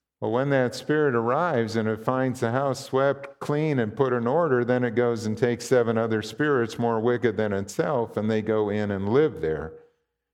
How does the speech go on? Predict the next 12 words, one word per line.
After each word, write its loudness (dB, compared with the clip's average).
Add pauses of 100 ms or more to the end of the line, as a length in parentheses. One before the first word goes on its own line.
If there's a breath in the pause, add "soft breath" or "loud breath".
(140)
And -4
the -4
final 0
condition -2
of -2
that -2
man -4 (260)
is -8
worse -2 (580)
than -6
the -2
first. -6